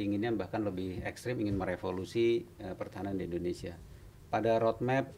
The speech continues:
industri pertahanan dua ribu dua puluh dua dua ribu empat puluh lima,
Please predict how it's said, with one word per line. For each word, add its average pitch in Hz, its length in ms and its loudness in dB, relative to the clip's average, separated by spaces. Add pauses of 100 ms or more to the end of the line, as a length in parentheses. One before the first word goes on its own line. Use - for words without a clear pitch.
(200)
industri 110 240 0
pertahanan 113 640 2
dua 104 160 -4
ribu 101 160 -4
dua 95 160 0
puluh 101 160 -2
dua 101 240 2
dua 95 160 2
ribu 92 240 -2
empat 101 320 0
puluh 117 80 2
lima, 104 160 2